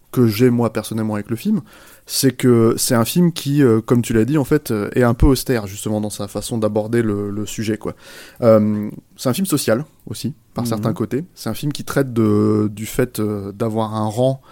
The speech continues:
Speaker 1: et, euh, de s'y tenir, des attentes qui sont liées à ton nom. Donc ça, c'est très lié à la société anglaise de, de l'époque. Euh, et, euh, et par exemple, ça fait partie des choses que le film traite, euh, à mon sens, un peu trop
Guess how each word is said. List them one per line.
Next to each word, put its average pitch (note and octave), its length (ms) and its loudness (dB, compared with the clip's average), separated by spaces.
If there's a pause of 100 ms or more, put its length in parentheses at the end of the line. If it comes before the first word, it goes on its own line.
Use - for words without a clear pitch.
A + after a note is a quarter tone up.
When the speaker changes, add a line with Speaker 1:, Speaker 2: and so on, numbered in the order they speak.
(540)
Speaker 1:
et, A2 160 0
euh, G2 360 -2
de G#2 120 -4
s'y A2+ 160 -4
tenir, C#3+ 200 -2
des A2 180 0
attentes B2+ 280 2
qui A2+ 80 -4
sont D#3 160 -2
liées A#2+ 140 2
à G#2+ 80 4
ton A2 160 -2
nom. D3+ 160 0 (340)
Donc G#2+ 80 -10
ça, B2+ 80 0
c'est A#2+ 140 -2
très B2+ 240 2
lié B2 160 4
à A#2 40 6
la A2 60 4
société A2+ 380 -4
anglaise G#2+ 320 -2
de, G2+ 140 -4
de G#2 100 -4
l'époque. C3+ 380 0 (420)
Euh, G#2 840 4 (100)
et, A#2 260 4
euh, G#2+ 480 2 (100)
et A2 160 -2
par A#2+ 240 2
exemple, D#3 240 4
ça A#2 120 2
fait A#2+ 140 0
partie A#2+ 240 -2
des B2+ 120 2
choses E3 260 2
que C#3 100 0
le A#2+ 80 4
film D3 240 0
traite, - 400 -2 (460)
euh, A2 240 6
à B2 100 4
mon C#3+ 220 6
sens, D#3+ 240 0
un A#2+ 40 4
peu - 160 4
trop E3 280 2